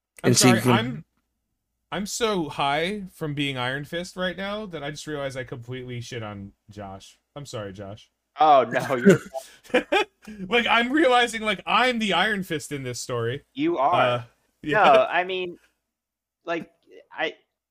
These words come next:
Speaker 3: it goes to, like, what you were talking about, though, is that, you know, it does seem like, at least with She-Hulk and Daredevil, those are the kind of the only two that we have, like, concrete,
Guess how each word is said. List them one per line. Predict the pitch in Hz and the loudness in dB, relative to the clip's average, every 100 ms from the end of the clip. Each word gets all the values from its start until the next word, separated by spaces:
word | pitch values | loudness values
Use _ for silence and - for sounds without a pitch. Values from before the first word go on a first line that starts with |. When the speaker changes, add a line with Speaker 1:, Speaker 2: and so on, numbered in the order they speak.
| _ _ | _ _
Speaker 3:
it | 156 139 | -10 -4
goes | 175 180 185 | -2 -2 0
to, | |
like, | 175 165 165 | 2 2 0
what | 156 | -2
you | 147 | 0
were | 139 | -2
talking | - 156 170 165 | 0 0 0 -4
about, | 135 123 120 | -2 0 0
though, | 120 123 | -2 -2
is | 120 | -2
that, | 139 127 - _ _ _ _ _ _ _ _ _ _ _ _ _ | -2 -2 -4 _ _ _ _ _ _ _ _ _ _ _ _ _
you | 143 | -2
know, | 147 143 143 | 4 6 6
it | 147 135 | 2 2
does | 156 156 - | 2 2 0
seem | 165 156 | -4 0
like, | 147 135 127 127 - - | 0 0 -2 -8 -20 -6
at | 139 139 | 0 2
least | 147 - - - _ _ _ _ _ | 0 -2 -12 -18 _ _ _ _ _
with | - 123 _ _ - | -6 -6 _ _ -12
She-Hulk | - - 151 147 143 135 - - | -6 0 0 2 2 2 -4 -2
and | 127 120 | 0 0
Daredevil, | 120 127 123 117 117 | 0 2 4 4 2
those | 120 120 | 0 -2
are | 127 | -2
the | 120 | -6
kind | - 123 | -6 -2
of | 123 | 0
the | 120 | 0
only | 123 123 123 117 | 0 -4 -4 -6
two | - 120 | -2 2
that | 117 | 2
we | 113 | 2
have, | 117 107 | 2 4
like, | 110 - | 0 0
concrete, | - 117 113 - 117 113 | -2 -2 -2 -4 -2 -4